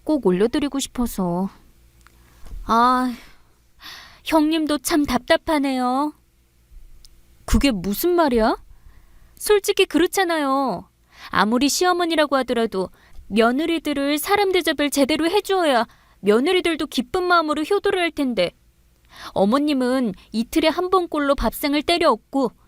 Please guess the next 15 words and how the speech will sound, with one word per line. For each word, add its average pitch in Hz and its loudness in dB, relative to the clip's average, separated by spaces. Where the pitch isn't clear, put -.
일주일에 311 0
두 262 -6
번씩은 302 -2
소박 370 0
논내 330 0
어쩐내 311 -2
해댈 330 -2
정도로 262 -4
아주 220 -2
꼬장꼬장한 349 -2
분이시잖아요. 208 -2
그런 349 4
시어머니 415 0
뭐가 320 0
좋다고 254 -4